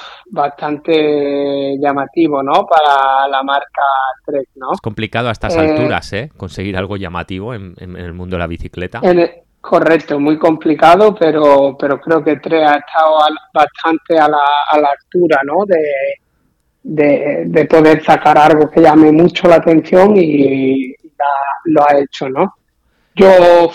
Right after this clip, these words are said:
Speaker 1: cuando probé la primera vez la bici, bueno, había probado la Madone antigua, iba muy bien en el llano, eh, pero quizás notaba que cuando subía, pues, le costaba un poco, ¿no?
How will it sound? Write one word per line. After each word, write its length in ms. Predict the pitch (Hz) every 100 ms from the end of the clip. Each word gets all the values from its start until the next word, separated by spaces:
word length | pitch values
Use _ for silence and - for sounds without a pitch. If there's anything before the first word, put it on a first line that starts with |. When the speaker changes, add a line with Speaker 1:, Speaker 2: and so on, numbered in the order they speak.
| - - - _
Speaker 1:
cuando 340 | 165 165 160
probé 600 | 170 160 165 170 165 165
la 200 | 156 151 -
primera 560 | 160 160 156 165 151
vez 220 | 151 151
la 180 | 151 151
bici, 380 | 143 156 - 160
bueno, 240 | 143 143
había 240 | 123 135 135
probado 320 | 147 135 135
la 120 | 139
Madone 640 | 139 135 143 143 143 139 139
antigua, 640 | 143 139 156 156 160 151
iba 240 | 143 143 139
muy 180 | 147
bien 240 | 143 147 147
en 120 | 143 143
el 120 | 147
llano, 540 | 156 156 165 165 165 - _ _ _ _ _ _
eh, 960 | - 147 135 135 131 131 131 131 131 127
pero 180 | 139 135
quizás 320 | 139 - 151
notaba 500 | 151 147 156 156 156
que 720 | - 147 139 127 127 131 131 _ _ _ _ _ _
cuando 1080 | - 151 143 139 135 131 135 127 131 147 139
subía, 500 | - 147 156 165 160
pues, 320 | 160 156 143
le 140 | 143 139
costaba 460 | 151 139 160 151 147
un 140 | 143
poco, 400 | - 156 139 139
¿no? 140 | 139